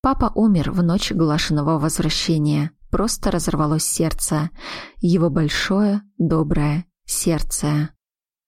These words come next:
Никогда после Глаша не спрашивала у матери, что стало причиной тех разборок. Но именно тогда они еще сильнее с ней отдалились.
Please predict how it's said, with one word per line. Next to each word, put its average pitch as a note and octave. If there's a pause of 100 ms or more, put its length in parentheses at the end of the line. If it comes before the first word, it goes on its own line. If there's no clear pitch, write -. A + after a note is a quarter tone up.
Никогда F3+
после G3
Глаша A3+
не A3
спрашивала D#3+
у D#3
матери, E3
что -
стало E3+
причиной E3
тех -
разборок. D3+ (440)
Но G#3
именно A#3+
тогда G#3
они F3
еще F3+
сильнее E3+
с -
ней D#3+
отдалились. D#3+